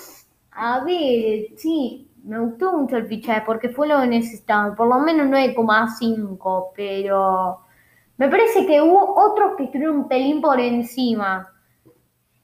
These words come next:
Y también, eh, por eso me encantó,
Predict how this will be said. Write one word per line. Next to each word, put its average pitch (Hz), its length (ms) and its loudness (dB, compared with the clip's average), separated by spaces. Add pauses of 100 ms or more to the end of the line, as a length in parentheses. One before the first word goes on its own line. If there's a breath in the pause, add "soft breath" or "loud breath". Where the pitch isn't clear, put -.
(220)
Y 349 460 2
también, 294 500 4 (300)
eh, 262 760 2 (100)
por 277 180 4
eso 370 520 0
me 277 100 0
encantó, 277 880 -2